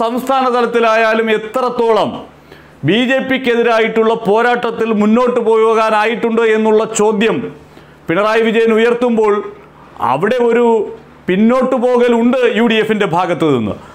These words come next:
അതാണ് പറഞ്ഞത്, തെരഞ്ഞെടുപ്പ് പ്രചരണത്തിൻ്റെ യോഗങ്ങളിലേക്ക് കടക്കുന്നതിന് മുമ്പ് സ്വാഭാവികമായി പിണറായി വിജയൻ്റെ കേരള പര്യടനം ഉണ്ടാകുമല്ലോ, ഈ എല്ലാ മണ്ഡലങ്ങളിലും അദ്ദേഹം എത്തും,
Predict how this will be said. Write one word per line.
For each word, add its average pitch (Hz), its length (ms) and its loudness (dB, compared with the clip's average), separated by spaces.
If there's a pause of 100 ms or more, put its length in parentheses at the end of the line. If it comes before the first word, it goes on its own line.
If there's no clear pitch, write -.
(160)
അതാണ് 214 280 0 (100)
പറഞ്ഞത്, 220 400 0 (840)
തെരഞ്ഞെടുപ്പ് 226 680 0
പ്രചരണത്തിൻ്റെ 233 800 0 (1160)
യോഗങ്ങളിലേക്ക് 247 720 0
കടക്കുന്നതിന് 233 540 0
മുമ്പ് 202 180 0 (100)
സ്വാഭാവികമായി 240 680 0
പിണറായി 240 360 0
വിജയൻ്റെ 240 360 0 (520)
കേരള 233 220 0 (100)
പര്യടനം 233 400 0
ഉണ്ടാകുമല്ലോ, 214 500 0 (240)
ഈ - 20 2 (140)
എല്ലാ 214 240 0
മണ്ഡലങ്ങളിലും 220 580 0
അദ്ദേഹം 220 320 0
എത്തും, 214 160 -2